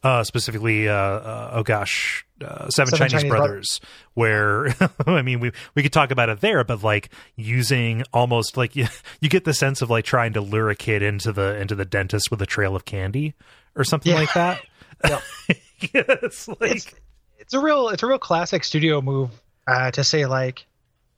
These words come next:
Speaker 2: you know, "We're not recording, just do a practice take, but
Speaker 1: Right,
Speaker 2: actually
Speaker 1: right.
Speaker 2: record it."
Speaker 1: Yeah.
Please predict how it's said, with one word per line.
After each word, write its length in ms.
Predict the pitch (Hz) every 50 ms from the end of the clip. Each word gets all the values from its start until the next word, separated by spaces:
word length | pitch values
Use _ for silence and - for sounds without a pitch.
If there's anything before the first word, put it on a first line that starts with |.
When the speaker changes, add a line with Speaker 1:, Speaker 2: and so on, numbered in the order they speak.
| _ -
Speaker 2:
you 60 | 160 143
know, 40 |
"We're 160 | 135 139 165 160
not 180 | 151 143 143 143
recording, 380 | 139 - 147 143 139 147 151
just 120 | 139 127 -
do 60 | 147
a 60 | 131
practice 340 | 107 - 131 120 - 147 131
take, 320 | - - 156 156 - - -
but 120 | 131 120
Speaker 1:
Right, 100 | 120 110
Speaker 2:
actually 200 | 95 92 - -
Speaker 1:
right. 80 | 98 90
Speaker 2:
record 220 | 87 - 160 156
it." 140 | 175 196 - _ _ _
Speaker 1:
Yeah. 200 | - 127 110 92